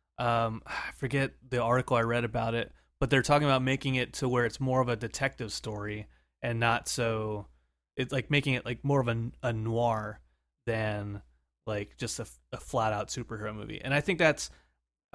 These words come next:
we said it before with, like, The Dark Knight and the, the other Batman movies. We just haven't seen Batman the detective ever in film, and that, that's what, something I, I, I want to see happen. So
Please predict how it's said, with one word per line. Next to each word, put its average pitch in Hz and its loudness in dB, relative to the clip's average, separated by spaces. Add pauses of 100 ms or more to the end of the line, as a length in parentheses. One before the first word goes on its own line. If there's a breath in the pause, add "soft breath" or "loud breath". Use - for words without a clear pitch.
we 151 4
said 185 8
it - 8
before 147 8
with, 139 8
like, 123 4
The - -14
Dark 135 4
Knight 131 6
and 117 -2
the, 120 -2
the 123 0
other 131 4
Batman 120 4
movies. 120 -2 (300 soft breath)
We 135 -2
just 160 -2
haven't 143 -2
seen 131 0
Batman 127 2
the 117 -2
detective 110 -6
ever 104 -6
in 104 -4
film, 98 -10
and 120 -2
that, 127 2 (560)
that's 135 4
what, 139 0
something 120 -2
I, 113 0
I, 110 -2
I 123 0
want 110 -2
to 110 -8
see - -6
happen. - -12 (120)
So 123 2